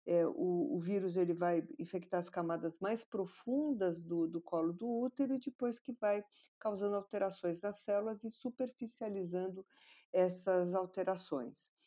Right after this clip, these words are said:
É, como é uma infecção assintomática, é muito difícil, é, você ter um controle sobre essa infecção na fase inicial e até que ela começa a se manifestar com lesões que são pré-malignas, né? Lesões que estão,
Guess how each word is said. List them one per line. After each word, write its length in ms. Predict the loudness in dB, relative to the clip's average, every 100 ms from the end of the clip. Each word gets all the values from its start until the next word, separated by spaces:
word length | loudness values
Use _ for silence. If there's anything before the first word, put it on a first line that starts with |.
| _ -20 -20 _
É, 300 | 6 8 8 4
como 200 | -2 0
é 40 | 4
uma 140 | 4
infecção 560 | 4 -4 -6 -2 -2 -2
assintomática, 1200 | -6 -8 -8 -6 -4 -4 -4 -6 -10 -4 -4 -4 -8 -20 _ -4
é 100 | 4
muito 400 | 6 4 2 -2
difícil, 840 | -4 0 0 0 0 2 2 0
é, 280 | -2 0 0
você 360 | -2 -4 -2 -2
ter 140 | 0
um 160 | -2 -2
controle 720 | -4 -4 -4 -2 2 4 2
sobre 320 | -2 -4 -4 -4
essa 160 | -6
infecção 540 | -6 -6 -10 -6 -4 -4
na 160 | -6
fase 400 | -6 -2 -2 -2
inicial 680 | -4 -6 -4 0 0 0 -4 _ -20 -20 -20 _
e 320 | -2 0 0 -4 _ -6
até 280 | -6 -2 -2
que 180 | -2 0
ela 220 | 0 0
começa 500 | -4 -6 -4 -4 -6
a 20 |
se 180 | -8 -6
manifestar 720 | -4 -2 -4 -4 -6 -2 -4
com 160 | -2 -2
lesões 420 | -2 -2 -4 -8
que 120 | -10
são 200 | -8 -6
pré-malignas, 1000 | -4 -4 -2 -2 -2 0 0 -2 -4 -6 -4
né? 160 | -2
Lesões 460 | 0 0 0 -2 -2
que 100 | -8
estão, 400 | -6 -2 -2